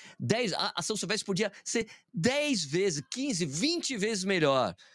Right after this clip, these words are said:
Se o organizador, se a escom, por exe-, se preocupasse com a experiência do corredor lá. A experiência é muito ruim pra quem corre a prova, muito ruim. Pra largar, pra água na Expo, de novo, pra largada, muito ruim pra experiência de corrida. Você fica correndo e parando o tempo todo, porque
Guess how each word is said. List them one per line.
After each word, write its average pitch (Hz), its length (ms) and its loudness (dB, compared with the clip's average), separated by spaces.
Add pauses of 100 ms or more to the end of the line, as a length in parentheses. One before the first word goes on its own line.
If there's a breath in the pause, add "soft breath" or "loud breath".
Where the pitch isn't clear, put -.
(160 loud breath)
Se - 220 -2
o 226 80 2
organizador, 185 640 4
se - 80 -4
a 143 40 0
escom, 175 220 -2
por 180 200 4
exe-, 156 200 0
se - 140 -2
preocupasse 175 580 0
com - 60 -4
a 185 40 4
experiência 180 380 -2
do 170 120 -4
corredor 143 640 2 (400)
lá. 85 160 0 (160 loud breath)
A 135 80 2
experiência 180 380 0
é - 20 -4
muito 160 480 2
ruim 135 260 4
pra - 140 0
quem 104 140 -2
corre 92 180 2
a 90 40 -4
prova, 87 240 -4
muito 147 340 2
ruim. 104 240 2 (280 loud breath)
Pra - 140 0
largar, 120 560 2 (240 loud breath)
pra 90 160 2
água 104 320 2
na 107 160 2
Expo, 120 320 2
de 120 180 0
novo, 139 440 2 (180 loud breath)
pra 110 80 2
largada, 127 680 2 (300 soft breath)
muito 185 460 4
ruim 156 240 6 (160 loud breath)
pra 147 240 2
experiência 165 420 -2
de 139 100 -6
corrida. 190 360 2
Você 123 260 -2 (160)
fica - 160 -6
correndo 139 280 0
e 135 40 2
parando 127 300 4
o 127 40 -2
tempo 127 180 0
todo, 151 140 4
porque 127 260 -4